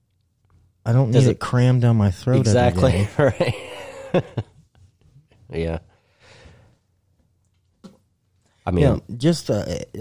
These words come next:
Speaker 1: okay, so it's just like, um, it's just like people who are gay, right? Which we
Speaker 2: Right.
Speaker 1: both know gay people.
Speaker 2: Mm-hmm.
Speaker 1: They're not showing up to your house,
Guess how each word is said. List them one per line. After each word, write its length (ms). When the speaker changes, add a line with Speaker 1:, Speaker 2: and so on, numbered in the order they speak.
Speaker 1:
okay, 220
so 360
it's 240
just 200
like, 280
um, 500
it's 120
just 220
like 220
people 360
who 120
are 120
gay, 300
right? 280
Which 180
we 60
Speaker 2:
Right. 80
Speaker 1:
both 240
know 100
gay 220
people. 320
Speaker 2:
Mm-hmm. 240
Speaker 1:
They're 140
not 340
showing 320
up 100
to 100
your 100
house, 480